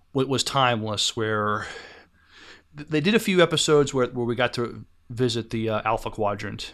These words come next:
and this is kind of an alternate timeline where, where, uh, Harry and Chakotay try to change the timeline to save,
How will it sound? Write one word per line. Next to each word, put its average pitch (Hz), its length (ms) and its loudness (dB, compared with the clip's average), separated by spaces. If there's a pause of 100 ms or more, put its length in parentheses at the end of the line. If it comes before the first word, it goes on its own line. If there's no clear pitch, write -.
and 104 420 -6
this 127 160 -2
is - 60 -2
kind 120 220 0
of 110 80 -4
an - 60 -10
alternate 113 360 -6
timeline 107 600 -4 (680)
where, 110 240 -4
where, 107 360 -2 (320)
uh, 104 120 -8 (160)
Harry 127 260 2
and 104 80 -4
Chakotay 107 500 -2
try 110 240 -2
to 107 100 -6 (240)
change 117 320 -4
the - 80 -12
timeline 107 480 -4
to 107 80 -8
save, 107 680 -4